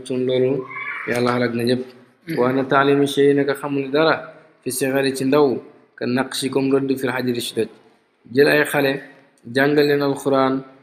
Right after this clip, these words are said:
Speaker 1: mu ngi mel ni rek danga dem <clears throat> ci ab doj bu wow nga rëdd fa. Ni nga xam ne rëdd woowu dafay des du gaaw a faar ba mukk, boo
Speaker 2: Mm.
Speaker 1: jàngalee xale ba mokkal ko, noonu lay mel.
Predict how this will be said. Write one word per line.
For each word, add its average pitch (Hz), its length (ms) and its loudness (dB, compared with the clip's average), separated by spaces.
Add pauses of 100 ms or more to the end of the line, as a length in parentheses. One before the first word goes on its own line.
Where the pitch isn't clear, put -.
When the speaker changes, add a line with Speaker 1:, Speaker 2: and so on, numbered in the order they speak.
(320)
Speaker 1:
mu 120 140 -4
ngi 143 120 2
mel 147 220 2
ni 135 100 0
rek 139 180 2 (520)
danga 131 340 -2
dem 135 200 0 (360)
<clears throat> - 320 -4
ci - 100 -4
ab 131 160 -4
doj 135 220 0
bu 131 100 0
wow 127 220 4 (560)
nga 120 160 -2
rëdd 123 220 0
fa. 107 140 -6 (520)
Ni 117 60 -10
nga 135 120 0
xam 143 160 0
ne 143 200 4
rëdd 139 160 -2
woowu 139 240 4
dafay 131 320 -2
des 135 220 -2
du 135 120 -6
gaaw 131 220 0
a 131 40 0
faar 131 260 -2
ba 127 100 0
mukk, 151 220 0 (400)
boo 156 200 -2
Speaker 2:
Mm. 123 80 0
Speaker 1:
jàngalee 131 360 2
xale 127 240 0
ba 127 120 0
mokkal 123 400 0
ko, 120 120 -4 (600)
noonu 123 300 0
lay 127 180 4
mel. 117 200 -2